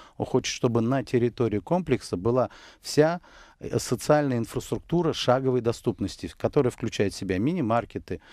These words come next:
салоны красоты, детские дошкольные учреждения. Если у вас масштаб большой, это будут школы.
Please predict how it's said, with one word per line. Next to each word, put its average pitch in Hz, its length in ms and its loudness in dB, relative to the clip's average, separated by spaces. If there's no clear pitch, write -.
салоны 151 460 0
красоты, 107 640 -2
детские 131 440 -2
дошкольные 131 500 0
учреждения. 98 800 -2
Если 120 240 2
у 139 40 4
вас 139 220 -2
масштаб 135 380 2
большой, 127 600 0
это 117 200 2
будут 127 220 -2
школы. 107 500 2